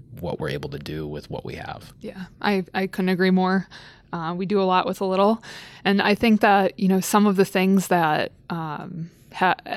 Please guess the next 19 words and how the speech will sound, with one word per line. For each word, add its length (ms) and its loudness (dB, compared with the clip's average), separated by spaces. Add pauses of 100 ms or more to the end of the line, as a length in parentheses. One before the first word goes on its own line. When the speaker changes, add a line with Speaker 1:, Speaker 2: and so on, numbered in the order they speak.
Speaker 2:
make 240 4
some 160 4
of 80 2
these 180 2
larger 380 2
organizations 580 -2
successful 680 -2
are 240 0
things 340 -2
that 120 -2
we 80 -4
can 160 -4
start 440 -2 (440)
implementing 520 0
or 80 2
at 80 -4
least 380 -2 (440)
focusing 500 -2
on, 320 2